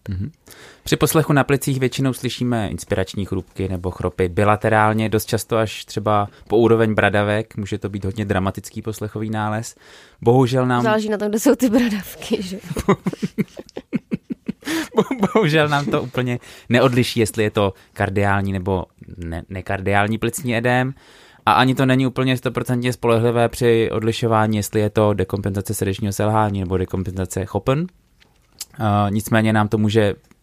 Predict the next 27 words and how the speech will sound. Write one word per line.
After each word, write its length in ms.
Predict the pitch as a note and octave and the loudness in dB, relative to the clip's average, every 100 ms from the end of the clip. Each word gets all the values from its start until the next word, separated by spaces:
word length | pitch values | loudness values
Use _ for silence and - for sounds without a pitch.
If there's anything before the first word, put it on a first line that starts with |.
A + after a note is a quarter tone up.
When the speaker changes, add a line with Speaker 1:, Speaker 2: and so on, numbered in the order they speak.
| _ | _
Speaker 1:
třeba 260 | - G2 G2 | -8 -2 0
pomoct, 420 | G#2 G2+ G#2+ - - - - - | 2 2 0 -4 -16 -20 -20 -6
když 200 | G#2 G2+ | -2 -2
je 60 | |
úplně 320 | G#2+ A2+ G#2+ | -2 2 4
normální 640 | G#2 G2+ G2+ G2+ G2+ G2 G2+ | 4 4 4 4 2 -2 -4
poslechový 480 | G#2 - G2+ G2+ G2+ | -6 -2 0 2 2
nález, 280 | G2 F#2+ F#2 | 2 2 0
tak 140 | G2+ | -2
pravděpodobně 560 | - F#2 F#2 G2 F#2+ F#2 | 2 2 2 2 2 2
ten 140 | F#2+ | 0
pacient 360 | F#2+ - G2+ F#2 | -2 -2 -2 0
plicní 320 | F#2+ - F2+ | -2 -2 -2
edém 220 | E2+ F2 | 0 0
nemá. 400 | F#2+ G#2+ G2+ G2+ - - - | 2 2 2 0 -4 -20 -4
Můžeme 320 | G#2 G2 F#2+ | 0 2 2
také 360 | F#2+ F#2 G2 F2 | 2 0 2 0
odhalit, 400 | F#2 G2 F2+ F2 | 2 0 0 -2
eh, 420 | - _ - F2 | -8 _ -6 -4
dejme 260 | E2+ F2 F2 | -4 -4 -2
tomu, 220 | F#2 F2+ | 0 2
velký 420 | F2+ F2 G2+ F2+ - - - - | 2 2 -2 -4 -6 -18 -20 0
pleurální 460 | A#2 A#2 A2+ G#2+ G#2 | 4 6 6 6 4
výpotek 520 | G2+ G#2+ G#2 G2 - | 2 2 2 2 2
nebo 180 | F2+ F#2 | 0 2
pneumotorax, 760 | - F#2+ F#2 F2+ F2+ E2+ - | 2 2 2 2 0 -2 -8
takže 320 | - - F#2 | -12 -12 -10